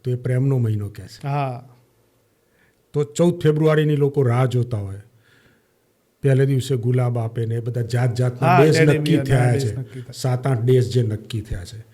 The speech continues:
Speaker 1: એ પ્રમાણે એ દિવસ તો જાણે, અ, સિંગલ લોકો, મને નથી લાગતું કોઈ જ્યારે પરણી જાય પછી આવા કોઈ ડે ઉજવતા હોય. કારણ કે રોજ એમનો માથાકૂટ ડે જ હોય.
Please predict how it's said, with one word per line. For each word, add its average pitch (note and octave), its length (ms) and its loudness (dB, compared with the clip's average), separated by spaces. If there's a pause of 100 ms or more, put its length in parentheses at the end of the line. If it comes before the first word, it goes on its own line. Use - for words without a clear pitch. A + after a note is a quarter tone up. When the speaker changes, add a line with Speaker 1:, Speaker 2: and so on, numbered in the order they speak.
(340)
Speaker 1:
એ D3 60 4
પ્રમાણે C3+ 540 -2 (480)
એ C#3+ 80 0
દિવસ C#3+ 400 -2
તો D3 100 0
જાણે, B2 520 0 (340)
અ, C3 200 -8
સિંગલ D#3 440 4
લોકો, A2 420 -4 (1000)
મને A#2 240 0
નથી D3 200 -2
લાગતું D3 360 -2
કોઈ C#3+ 300 0
જ્યારે C3 500 -4 (520)
પરણી C3 320 4
જાય C3+ 160 2
પછી B2+ 300 -2
આવા B2 160 2
કોઈ B2+ 200 2
ડે B2 220 6
ઉજવતા G#2 440 -2
હોય. F2+ 120 -12 (680)
કારણ B2+ 160 0
કે C3+ 180 0
રોજ C#3 280 4
એમનો C#3 180 2
માથાકૂટ B2+ 520 0
ડે G#2+ 180 0
જ - 100 -12
હોય. D#2 100 -16